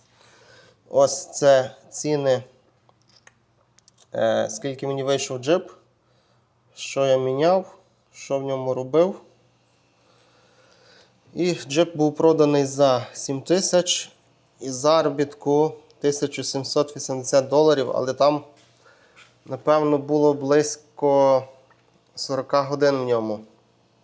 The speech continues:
Не дуже класний заробіток, але на майбу-, на майбутнє буду знати, що такі машини не дуже скоро купляють. Та як джип проданий три тижні десь назад,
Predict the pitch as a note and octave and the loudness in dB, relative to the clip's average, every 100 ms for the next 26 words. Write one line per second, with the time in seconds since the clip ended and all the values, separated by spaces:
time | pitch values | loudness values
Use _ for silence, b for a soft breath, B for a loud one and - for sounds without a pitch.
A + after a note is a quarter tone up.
0 | _ _ _ _ _ A#2+ B2+ C#3 D3+ B2+ | _ _ _ _ _ -8 -6 0 0 0
1 | B2 A#2+ A#2+ B2+ A#2 C#3 E3 C#3+ A#2+ A2 | 0 0 0 -8 0 2 2 -2 -6 -8
2 | - - _ b b b b b b b | -10 -20 _ b b b b b b b
3 | b b b _ - A#2 B2 B2+ C3 C3 | b b b _ 0 2 4 4 4 2
4 | C3 C3+ C3+ D#3 D#3 - C#3+ C#3 C#3 D#3 | 0 -4 -2 -4 -4 -4 -2 -2 -2 -4
5 | D#3+ D3+ C#3+ C#3+ C#3 D3+ C#3+ B2 - - | -4 -6 -6 -10 0 2 2 -4 -14 -12
6 | C#3 C3 - C#3 C3+ C3+ C3+ C3+ B2 A#2+ | -8 -8 -6 -4 -4 -6 -8 -6 -4 -4
7 | - _ _ _ _ b b b b b | -8 _ _ _ _ b b b b b
8 | - - C3 B2+ B2 B2 C3 A#2 A2+ A2 | -16 -2 0 0 -2 -6 2 2 2 -2
9 | C#3 C3+ C3+ D3+ D3+ D3+ C#3+ C#3+ C#3 B2+ | -4 -4 -4 -4 0 -2 0 -2 -2 -4
10 | _ _ _ _ - _ _ - D3+ D3+ | _ _ _ _ -20 _ _ -2 0 2
11 | D3 C#3 C#3+ C#3 C#3 - C3+ D#3 F#3+ - | -2 -2 -4 -4 -6 -4 -2 2 2 -2